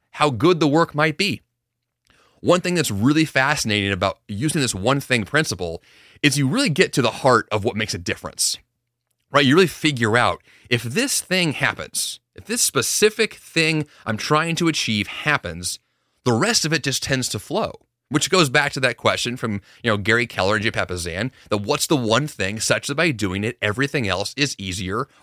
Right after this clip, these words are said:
or doesn't have to happen at all, which is really a question of asking, how do I filter all this noise out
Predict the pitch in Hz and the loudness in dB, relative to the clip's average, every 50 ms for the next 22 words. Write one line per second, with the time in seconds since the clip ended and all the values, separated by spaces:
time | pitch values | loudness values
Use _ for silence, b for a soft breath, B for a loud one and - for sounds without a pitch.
0 | b - 131 123 110 - 170 160 170 165 202 143 - - 139 143 143 - 135 - | b -2 -2 -2 0 0 0 0 0 -2 -4 -6 -4 -2 -2 -2 -2 -6 -8 -6
1 | - 117 113 - 110 101 90 87 92 87 71 - - _ _ _ _ _ _ _ | -6 -4 -4 -2 -2 -2 0 0 0 0 -2 -4 -10 _ _ _ _ _ _ _
2 | b b b b b - 135 131 120 117 127 165 226 240 220 190 165 - - 156 | b b b b b -2 -2 0 -2 -4 -4 -4 -4 -2 0 -2 -2 0 0 0
3 | 143 139 - - 120 107 104 123 151 196 202 - - - 104 104 104 - _ _ | 0 0 0 -4 -4 -2 -2 -2 -2 -2 -4 -4 -4 -2 -2 -2 -2 -6 _ _
4 | _ - - 147 170 185 175 143 123 - - - 170 196 208 - - 190 180 - | _ -8 -4 -2 -2 0 0 0 0 -2 -2 0 0 0 0 0 -2 -4 -4 0
5 | - 117 143 165 180 165 156 156 135 - 107 101 104 110 123 139 147 143 113 92 | 0 0 2 2 2 2 0 0 -2 -2 -2 0 2 2 2 2 2 0 0 0
6 | 113 135 123 95 65 - - - | 0 0 -2 -2 -6 -10 -14 -18